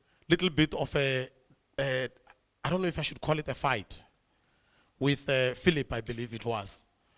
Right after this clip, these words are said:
who says, "Mara, how do you talk about a father if you haven't shown us him?"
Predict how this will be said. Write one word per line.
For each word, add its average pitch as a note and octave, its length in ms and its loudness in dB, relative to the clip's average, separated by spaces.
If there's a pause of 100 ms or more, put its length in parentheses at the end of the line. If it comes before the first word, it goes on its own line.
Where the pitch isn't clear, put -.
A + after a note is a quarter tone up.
(160)
who G3 80 6
says, G#3+ 180 12
"Mara, G#3+ 160 12
how A3 160 12
do F#3+ 80 4
you G#3 60 4
talk F#3+ 240 8
about D#3+ 260 8
a D3+ 80 0
father C#3 320 -4
if C#3+ 160 -6
you C3 140 0
haven't C3 240 0
shown C3 300 0
us A#2 200 -2
him?" G#2 240 -8